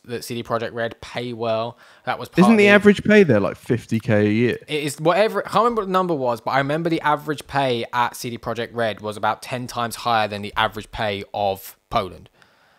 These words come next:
Speaker 1: So the
Speaker 2: Yeah.
Speaker 1: staff there are paid a hell of a lot more than what an average job is. So they're paid well for what they do.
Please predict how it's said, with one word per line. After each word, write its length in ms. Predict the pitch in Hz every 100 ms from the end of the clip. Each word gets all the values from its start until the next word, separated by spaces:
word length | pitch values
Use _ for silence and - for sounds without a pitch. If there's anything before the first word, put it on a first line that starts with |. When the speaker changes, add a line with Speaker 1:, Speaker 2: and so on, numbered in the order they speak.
| _
Speaker 1:
So 220 | - 123 110
the 60 |
Speaker 2:
Yeah. 40 | 107
Speaker 1:
staff 360 | - 123 123 -
there 240 | 120 104
are 220 | 104 104
paid 320 | - 117 107
a 60 | 95
hell 380 | - 120 123 123
of 120 | 113
a 60 | 113
lot 220 | 113 113
more 480 | 120 107 92 110 120
than 180 | 110 104
what 200 | 107 104
an 60 |
average 400 | 101 107 104 101
job 240 | - 98 95
is. 220 | 95 85
So 160 | 104 101
they're 140 | 110
paid 420 | - - 135 139
well 400 | 107 110 110 104
for 160 | - 101
what 220 | 101 95
they 100 | 98
do. 300 | - 92